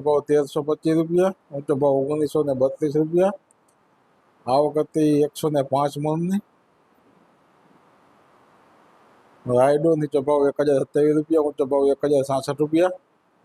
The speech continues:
આ વખતે બાણું મણની. રાય નીચો ભાવ અગિયારસો પચાસ રૂપિયા, ઊંચો ભાવ બારસો છન્નું રૂપિયા. આ વખતે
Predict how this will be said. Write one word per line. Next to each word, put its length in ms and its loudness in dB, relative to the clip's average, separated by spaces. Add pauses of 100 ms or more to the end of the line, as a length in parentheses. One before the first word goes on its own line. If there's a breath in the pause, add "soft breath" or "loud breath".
(1400)
આ 220 2
વખતે 340 -2 (120)
બાણું 340 0
મણની. 360 -6 (3000)
રાય 360 4
નીચો 300 -2
ભાવ 220 2
અગિયારસો 540 -4
પચાસ 280 -2
રૂપિયા, 360 -2 (1160)
ઊંચો 280 -4
ભાવ 220 0
બારસો 320 0 (100)
છન્નું 300 -4
રૂપિયા. 340 0 (1700)
આ 160 4
વખતે 340 -2